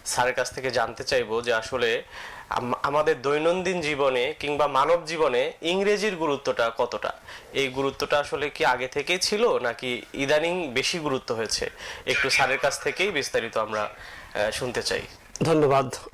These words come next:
Speaker 2: হাবিবুল্লাহ। যেটা বলছিলেন যে আসলে ইংরেজির যে গুরুত্ব, আসলে ইংরেজির গুরুত্ব অনেক বেশি।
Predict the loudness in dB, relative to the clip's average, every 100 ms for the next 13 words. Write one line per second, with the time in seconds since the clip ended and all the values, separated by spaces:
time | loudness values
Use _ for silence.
0 | -4 0 0 2 0 0 0 -2 -10 -18
1 | -16 -16 -6 2 4 6 4 4 2 4
2 | 4 6 4 4 2 0 2 4 6 6
3 | 4 2 2 2 0 0 0 0 0 _
4 | -20 -20 -2 0 2 4 6 6 6 4
5 | 4 4 4 2 4 2 2 2 2 0